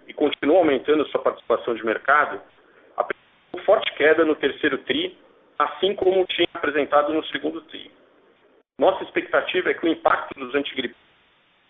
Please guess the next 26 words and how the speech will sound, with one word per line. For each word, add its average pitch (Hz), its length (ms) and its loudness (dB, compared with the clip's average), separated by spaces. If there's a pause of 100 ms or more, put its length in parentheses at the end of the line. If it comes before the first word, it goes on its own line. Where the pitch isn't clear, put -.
(120)
seja 160 100 6
menor 131 320 4
nos 131 160 -6
próximos 131 480 -2
meses, 151 380 -4 (640)
uma 156 240 2
vez 175 180 2
que - 80 0
a - 40 2
categoria 143 580 2
é - 20 0
menos 156 380 0
relevante 147 760 0 (100)
no 147 140 -2
quarto - 480 0
e 156 60 -4
primeiro 135 420 0
tris. 117 320 -10 (1700)
Inclusive, 139 240 2
a 131 40 4
gente 143 260 -2
já 175 140 2
tá 170 140 2
vendo 160 400 0
esse - 120 -6
comportamento 139 840 0